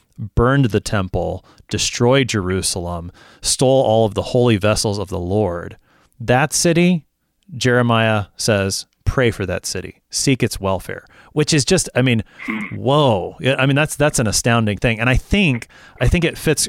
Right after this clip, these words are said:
right into this context as well. Peter having said to the Christians, "You guys are elect exiles. What are you gonna do when someone mistreats you? Keep treating them with respect. Seek their good." It's,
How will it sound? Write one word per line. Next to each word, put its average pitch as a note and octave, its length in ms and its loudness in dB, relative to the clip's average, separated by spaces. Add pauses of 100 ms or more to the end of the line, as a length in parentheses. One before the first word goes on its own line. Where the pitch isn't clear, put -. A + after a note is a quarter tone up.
right C3 280 2
into A#2 160 2
this C3+ 200 2
context G#2+ 460 0
as F#2+ 120 -6
well. G#2 540 2 (420)
Peter D3 280 2
having A#2 280 2
said A#2+ 220 0
to A2 60 -2
the G2 100 -2
Christians, G2+ 540 -2
"You A#2 80 -4
guys B2 220 2
are G2 80 0
elect G2 360 -2
exiles. F#2 680 -2 (460)
What B2 160 2
are C#3 40 4
you C#3+ 40 4
gonna A#2+ 160 2
do A#2+ 220 4
when A2+ 140 2
someone A2+ 380 0
mistreats A#2 560 -2
you? C#3 260 4 (1080)
Keep A#2+ 160 0
treating A2 240 -2
them G2+ 80 -2
with F2+ 140 -4
respect. - 520 -4
Seek - 380 -2
their G2 240 0
good." F2 380 -8
It's, B2 200 -4